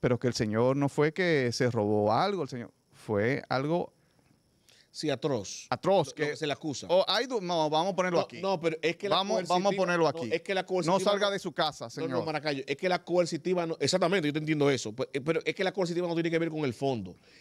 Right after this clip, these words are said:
Speaker 2: tiene que ver con el proceso. Y la gente confunde eso.
Speaker 1: Sí, pero para ese
Speaker 2: La
Speaker 1: delito
Speaker 2: coercitiva es para atar a la persona al proceso. Lo que digo es,
Speaker 1: Ujú.
Speaker 2: en este caso de acusación, en este caso de acusación,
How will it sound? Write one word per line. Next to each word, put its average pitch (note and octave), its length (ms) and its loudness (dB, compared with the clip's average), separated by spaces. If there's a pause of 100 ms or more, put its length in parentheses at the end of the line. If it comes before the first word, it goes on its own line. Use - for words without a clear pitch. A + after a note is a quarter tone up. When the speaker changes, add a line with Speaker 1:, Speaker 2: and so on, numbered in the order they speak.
(140)
Speaker 2:
tiene D#3 160 0
que E3+ 120 -2
ver E3 120 0
con D3+ 120 -8
el D3+ 120 0
proceso. A#2 500 -4 (420)
Y A#2+ 100 -2
la B2+ 80 2
gente D3 220 -2
confunde B2+ 400 -6
eso. E2 80 -16
Speaker 1:
Sí, - 80 0
pero G#2+ 200 0
para A#2 180 2
ese C#3+ 200 0
Speaker 2:
La D#3 140 4
Speaker 1:
delito D3+ 180 0
Speaker 2:
coercitiva G#3+ 500 0
es G#3+ 100 2
para F#3+ 380 2
atar F3 380 -2
a - 20 -2
la F#3 160 0
persona F3 460 0
al F#3+ 300 2
proceso. C3+ 680 -2
Lo D3+ 100 2
que E3 80 0
digo G#3 300 4
es, A#2 240 -6 (260)
Speaker 1:
Ujú. B2+ 240 -4
Speaker 2:
en F#3 160 2
este C4 220 0
caso A3 280 -2
de G#3 80 2
acusación, D3+ 840 0 (600)
en C3 140 0
este F3 180 0
caso F3+ 220 -2
de E3+ 60 2
acusación, D3 540 -6